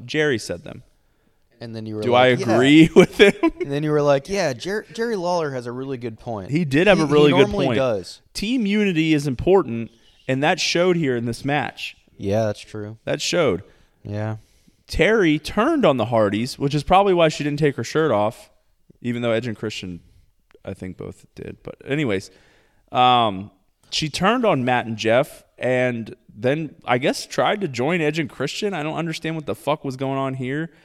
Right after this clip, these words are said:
Speaker 1: And also, for some reason, the A P A was on the outside of this whole match. I guess to, they said it was to protect Terry from the Dudley Boys. I don't know what the fuck's going on there. Um, I really need some video recaps of what the fuck's going on on Raw.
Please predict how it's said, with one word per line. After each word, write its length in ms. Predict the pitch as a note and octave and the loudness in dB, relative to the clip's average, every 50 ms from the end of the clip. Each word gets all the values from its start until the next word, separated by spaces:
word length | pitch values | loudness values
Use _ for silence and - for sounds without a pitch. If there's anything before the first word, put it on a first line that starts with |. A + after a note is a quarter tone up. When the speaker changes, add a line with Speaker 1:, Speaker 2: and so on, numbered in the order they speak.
| _ _ _ | _ _ _
Speaker 1:
And 160 | - C#3+ C#3 | -2 0 4
also, 300 | C3+ D3+ F#3 - A3 G#3 | 4 4 4 4 0 0
for 140 | G3 - F#3 | 0 -2 -4
some 200 | - - F#3+ F#3 | -4 -4 -4 -4
reason, 240 | F3+ F#3+ F#3 F#3+ F3 | -2 -4 -4 -2 -4
the 140 | A#2+ - - | -4 -4 -2
A 100 | C#3 D3+ | -2 -4
P 240 | D3 - - C3 A#2+ | -4 -4 -2 0 0
A 140 | A#2+ B2+ C#3 | 2 2 0
was 160 | C#3+ D3+ C#3+ | -2 -2 -4
on 80 | D3+ C#3+ | -6 -6
the 60 | C3+ | -4
outside 440 | C3+ D3 C#3+ - - D3+ C#3+ D3 D3+ | -4 -4 -4 -4 -2 0 0 0 0
of 60 | D3 | -2
this 120 | C#3+ - | -6 -8
whole 140 | - D3 D3 | -8 -8 -6
match. 320 | D3 D3 D3 D3+ D3 - | -4 -4 -4 -4 -4 -6
I 80 | - A2+ | -6 -4
guess 140 | B2+ C3 - | -4 -4 -4
to, 160 | - A2 F#2+ - - _ _ _ _ _ | -6 -8 -8 -8 -14 _ _ _ _ _
they 100 | - D3+ | -6 -2
said 140 | - G3 G3+ | 0 0 0
it 60 | G#3 | 0
was 100 | G3 G3 | 0 -2
to 120 | - - C3 | -2 -4 -2
protect 600 | - C#3+ B2+ - - - D3+ D#3+ - - - - | -2 -4 -6 -2 0 0 0 0 -2 -8 -14 -8
Terry 380 | - C3+ B2 C3+ D3+ D#3+ D#3+ | -4 -2 -2 0 0 -2 -2
from 200 | E3 - D#3 C#3 | -4 -4 -6 -6
the 100 | A#2+ G#2 | -4 -6
Dudley 380 | F#2+ F2 G#2+ A#2 C#3 D3 E3 E3 | -4 -2 -2 -2 -2 -2 -4 -4
Boys. 380 | D3+ E3 E3+ F3 F3+ F3 E3+ - | -2 -4 -4 -4 -4 -4 -6 -4
I 60 | D#3 | -4
don't 120 | F3+ F3 | -4 -4
know 60 | D3+ A2+ | -4 -4
what 200 | F#2+ A#2 B2+ - | -4 -6 -6 -8
the 60 | G#2 | -12
fuck's 320 | - - A#2+ A#2 - - | -6 -4 -4 -4 -4 -8
going 160 | - C3 B2 | -8 -8 -6
on 180 | B2 B2+ B2 A2+ | -6 -6 -6 -6
there. 280 | A2 A2 A#2+ C3+ C#3+ - _ - _ _ _ _ _ _ _ _ | -6 -4 -4 -4 -6 -8 _ -20 _ _ _ _ _ _ _ _
Um, 560 | - A#2+ A#2+ A2+ A2+ G#2+ G2+ F#2+ F2+ F2+ E2+ - _ _ _ _ _ _ _ _ - - - - | -2 0 0 2 2 0 0 -2 -4 -8 -12 -16 _ _ _ _ _ _ _ _ -20 -20 -12 -10
I 40 | - D#3+ | -6 0
really 240 | F3 A3 C4 B3+ | 2 2 2 2
need 100 | G#3+ F#3+ | 2 0
some 140 | - - A2 | 0 -4 -4
video 300 | A2 A#2 A#2+ B2+ B2 G#2 | -2 0 0 2 0 0
recaps 600 | F#2 G2 G2+ G2+ F#2+ - G#2 D#2+ - - - - | 0 -2 -4 -6 -6 -6 -6 -6 -6 -8 -10 -12
of 120 | F#2+ F2 G2 | -12 -8 -6
what 200 | G2+ G#2 - - | -6 -6 -4 -6
the 80 | F#2+ G2 | -10 -10
fuck's 320 | - - G2 - - - | -8 -8 -8 -8 -10 -12
going 220 | - G2 F2+ F2+ F2+ | -10 -10 -8 -8 -8
on 140 | F2 F2 E2+ | -8 -8 -8
on 200 | E2 D#2+ D#2+ E2 | -8 -10 -10 -8
Raw. 360 | E2 E2 E2+ F2+ F#2+ G#2+ | -6 -4 -2 -2 -2 -4